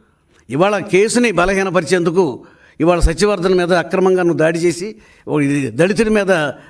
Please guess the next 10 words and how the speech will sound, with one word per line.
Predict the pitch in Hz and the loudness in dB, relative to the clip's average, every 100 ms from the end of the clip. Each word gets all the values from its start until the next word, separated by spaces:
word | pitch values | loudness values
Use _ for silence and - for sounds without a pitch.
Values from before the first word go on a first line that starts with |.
| - | -4
నువ్వు | 156 | -2
తీవ్రంగా | 151 165 180 190 185 143 - - _ _ _ - | 0 0 0 0 0 -2 -6 -14 _ _ _ -6
నువ్వు | 160 165 156 147 | 0 2 2 0
దాడి | 131 170 | 0 0
చేస్తే | 180 185 185 262 | 2 0 0 -2
వాళ్ళ | 247 156 | -2 -2
కుటుంబ | 151 165 196 | -2 -2 0
సభ్యుల | 190 190 175 | 0 0 -2
రక్షణ | - 196 | -4 -4
కోసం | 190 185 254 | -2 -2 -4